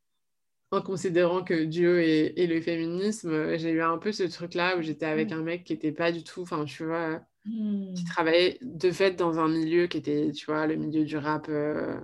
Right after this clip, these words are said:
Speaker 1: sexiste,
Speaker 2: Ok.
Speaker 1: enfin, genre,
Speaker 2: Ok, ouais.
Speaker 1: pas du tout.
Speaker 2: Ouais.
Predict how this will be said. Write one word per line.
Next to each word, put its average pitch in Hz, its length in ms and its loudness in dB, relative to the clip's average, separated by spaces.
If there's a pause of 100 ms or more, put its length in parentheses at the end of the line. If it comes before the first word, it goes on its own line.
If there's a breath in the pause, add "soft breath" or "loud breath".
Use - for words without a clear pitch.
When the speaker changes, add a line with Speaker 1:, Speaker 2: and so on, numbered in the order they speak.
Speaker 1:
sexiste, - 600 -8
Speaker 2:
Ok. 151 100 0
Speaker 1:
enfin, 147 320 -6
genre, 147 200 -6
Speaker 2:
Ok, - 160 -10
ouais. 220 180 -2 (680 soft breath)
Speaker 1:
pas 160 120 2
du 156 180 -2
tout. 147 580 -6 (460)
Speaker 2:
Ouais. 220 160 -4